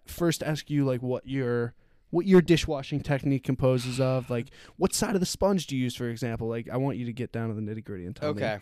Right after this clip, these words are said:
Speaker 1: how
Speaker 2: okay.
Speaker 1: you wash dishes.
Speaker 2: So, first of all,
Speaker 1: Mm-hmm.
Speaker 2: I don't fill up the sink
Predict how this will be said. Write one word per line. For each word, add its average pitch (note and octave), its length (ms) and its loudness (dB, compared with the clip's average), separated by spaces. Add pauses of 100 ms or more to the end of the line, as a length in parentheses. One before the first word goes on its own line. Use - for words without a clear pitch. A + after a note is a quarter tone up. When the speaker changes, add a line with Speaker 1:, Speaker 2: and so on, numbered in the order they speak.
(120)
Speaker 1:
how C#3+ 120 -4
Speaker 2:
okay. C#3 100 -4
Speaker 1:
you G2+ 60 -4
wash F#2+ 160 -8
dishes. - 320 -14
Speaker 2:
So, F#3+ 520 2 (1600)
first G#3+ 300 -4
of D3+ 100 -6
all, C3 420 2
Speaker 1:
Mm-hmm. B2 200 -4
Speaker 2:
I F#3+ 120 2
don't C4+ 220 0
fill F3 320 2
up D3+ 200 2
the B2 100 -4
sink A#2+ 340 -2